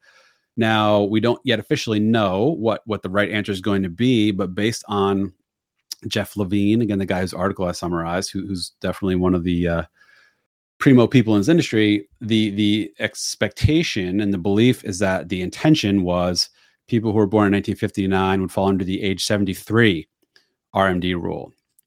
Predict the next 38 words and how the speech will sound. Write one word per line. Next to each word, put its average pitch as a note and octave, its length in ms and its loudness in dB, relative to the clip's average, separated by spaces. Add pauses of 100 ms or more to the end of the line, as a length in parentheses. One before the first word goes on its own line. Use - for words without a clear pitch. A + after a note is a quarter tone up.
(500)
So F#2+ 540 0
we, G2+ 140 0
again, G2+ 220 -2
we F2+ 80 -4
don't F#2 120 -6
know A2 100 4
this G#2+ 120 -2
for A#2 80 -4
sure, G#2 360 4
but G2 80 0
if F#2+ 100 -4
you A#2 60 2
were G2+ 80 4
born G2+ 160 0
in F#2 60 0
nineteen G2 200 -2
fifty-nine, G2+ 1000 0 (340)
it G#2 100 -14
seems C#3 500 8
like, F#2+ 480 -2 (140)
as F#2+ 120 -6
of G2 60 0
now, F2 320 -2
the F2+ 100 -2
intention G2+ 440 0
was F#2 260 -2
your F#2+ 120 -2
R F#2 160 2
M F2+ 100 0
Ds F2+ 180 -2
will F2 60 -4
need F2+ 140 -4
to - 60 -10
start F#2+ 200 -6
in G2 80 -10
the F#2+ 40 -8
year F2+ 220 -4
seventy-three, G#2+ 840 0